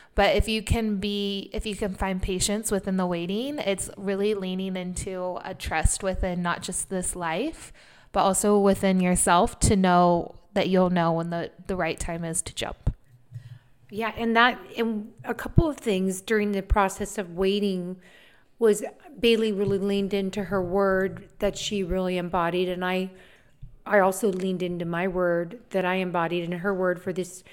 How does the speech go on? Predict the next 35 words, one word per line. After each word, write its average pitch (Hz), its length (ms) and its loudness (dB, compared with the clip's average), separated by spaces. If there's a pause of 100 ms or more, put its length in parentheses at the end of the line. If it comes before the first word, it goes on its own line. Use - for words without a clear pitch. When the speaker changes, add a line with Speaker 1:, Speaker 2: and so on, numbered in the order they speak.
(160)
Speaker 2:
year. 220 160 4
And 202 120 2
la-, 240 280 0
I 214 80 2
think 285 160 -4
it 370 80 0
was 220 120 -8
your 202 140 2 (160)
word 202 220 2
last 196 360 -2
year 202 140 -2
too, 208 480 -6 (640)
create. 220 640 -4 (1300)
Speaker 1:
Um, 226 340 2 (180)
my 226 200 -2
word 294 260 -2
last 208 320 -4
year 196 80 -4
was 180 160 -2
trust. - 580 -4 (120)
Speaker 2:
Trust. - 880 -6 (100)
Speaker 1:
Yeah. 214 120 -4
Speaker 2:
Ah, 196 720 0
now 185 200 -2
it's 180 160 -12
create. 170 680 -8 (180)
Speaker 1:
Mm-hmm. 190 380 -10 (180)
Speaker 2:
And 190 180 -2
my 220 220 2
word's 196 360 0
the 185 140 -10
same 175 400 -4
word, 160 360 -10 (160)
which 185 280 -10
is, 185 240 -8